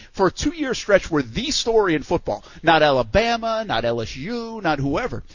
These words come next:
I think the story in college football for two years was U C F. I, I loved what they did. I loved, I, I didn't necessarily love the national championship thing, but I knew what they were doing. There was a genius about it.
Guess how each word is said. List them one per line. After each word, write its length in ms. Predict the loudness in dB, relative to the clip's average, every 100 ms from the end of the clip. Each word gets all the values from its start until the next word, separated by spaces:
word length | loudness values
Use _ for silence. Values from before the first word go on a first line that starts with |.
| -10 0
I 100 | 0
think 220 | 0 -4
the 80 | -2
story 560 | 0 2 2 2 -4
in 120 | -8 -6
college 360 | 0 2 0 -2
football 360 | -6 -2 -2
for 120 | -2
two 240 | -6 -6 -6
years 420 | -2 -2 -4 -14 -18 -20 -20 -16
was 560 | 0 6 6 6 2 -4 -10 -8
U 180 | -4 -4
C 260 | 0 0
F. 280 | 0 -4 -14 _ _ -10
I, 220 | 0 2
I 20 |
loved 460 | 2 2 4 4 4
what 180 | 0 2
they 140 | 0
did. 300 | 0 0 2
I 60 | 0
loved, 480 | 0 0 0 -2 -14 -14 -4
I, 140 | -4 -4
I 80 | -8
didn't 160 | -4
necessarily 320 | -2 -2 -2 0
love 200 | 2 2
the 80 |
national 340 | 0 0 -2 -4
championship 540 | -2 -2 -2 -2 -4
thing, 200 | -2 0
but 120 | 4 4
I 60 |
knew 240 | 2 0 0
what 140 | 2
they 100 | 4
were 120 | 4
doing. 320 | 4 2 2 2
There 100 | 0
was 140 | 0
a 60 | -2
genius 500 | 0 0 0 0 0
about 280 | 0 -2
it. 80 | -4